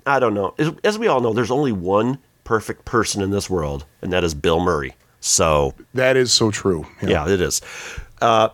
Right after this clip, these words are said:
Speaker 1: well, he is a Cubs fan, so he's got that going for him. Ah, you see, I twisted the phrase. Instead of "you got that going for you," he's got that. Oh, wow. I'm just so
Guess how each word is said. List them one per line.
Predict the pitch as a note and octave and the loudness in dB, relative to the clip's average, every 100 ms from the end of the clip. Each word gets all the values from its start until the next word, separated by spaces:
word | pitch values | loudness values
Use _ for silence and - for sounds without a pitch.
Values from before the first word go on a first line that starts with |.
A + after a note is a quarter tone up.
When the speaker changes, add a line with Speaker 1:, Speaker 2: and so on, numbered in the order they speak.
| - | 0
Speaker 1:
well, | D#3+ | 0
he | |
is | B3+ | 0
a | B3+ | -2
Cubs | C#4+ C#4 | -2 -4
fan, | - B1 - | -4 -6 -8
so | - B2 A2 A2 G#2+ G#2 G2+ G2+ - _ _ | -2 2 4 4 2 -2 -4 -8 -12 _ _
he's | C3+ D#3 | -4 -2
got | D#3+ D3 | 0 2
that | G#3+ - | 2 2
going | G#2+ E2 | 0 0
for | D2+ - C2 | -4 -10 -10
him. | C2+ _ _ - - | -12 _ _ -20 -10
Ah, | G2+ E3 G#3 | 0 2 2
you | B2+ | 2
see, | - E3 A2+ | 0 2 0
I | |
twisted | - - C3 A#2 F2+ | 0 -2 -2 -4 -6
the | F2 | -6
phrase. | - A2 E2+ D#2 | 0 0 0 -4
Instead | G2 - F#2 | -6 -6 -8
of | F2 F2 | -8 -6
"you | |
got | F2 F2+ - | -2 -2 0
that | C#3+ | 0
going | G#2+ F#2+ E2 | 0 -2 -4
for | F2 | -2
you," | E2+ | -2
he's | D#2 - A2 | -2 -2 -2
got | F2 G2 - | -2 -6 -8
that. | F#2 - - - - | -10 -12 -18 -16 -4
Oh, | A#2+ F#2+ | 0 0
wow. | D2 F2+ F2+ E2+ | -2 -2 -2 0
I'm | D#3+ F3+ | -2 0
just | A#2 | -2
so | - | -4